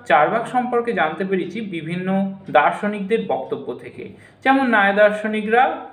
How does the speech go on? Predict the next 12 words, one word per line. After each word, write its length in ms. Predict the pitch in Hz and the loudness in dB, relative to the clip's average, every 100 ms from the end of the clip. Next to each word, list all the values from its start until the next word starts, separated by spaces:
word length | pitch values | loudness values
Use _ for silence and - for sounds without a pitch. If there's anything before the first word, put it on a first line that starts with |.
| - - | -20 -4
অনুমান 480 | 175 190 208 220 214 | 2 4 6 4 2
প্রতিষ্ঠা 400 | 185 190 190 208 | -2 -2 -2 0
করতে 300 | 196 190 208 | 0 -2 -2
গিয়ে 300 | 214 359 349 - - - _ _ | -4 -4 -6 -8 -18 -20 _ _
কোথাও 280 | 214 196 190 | -2 4 4
হয়তো 280 | 180 147 147 | 4 2 2
বলে 240 | 139 147 | 2 0
দিলেন 320 | 160 196 208 | 0 0 0
যে 120 | 190 | -2
চার্বাকরা 600 | 160 143 123 131 160 156 151 | 0 0 2 2 2 4 2
বলেছিল 420 | 131 139 - 202 | 2 -4 -2 -2
অনুমান 480 | 156 127 135 147 | -2 -2 0 0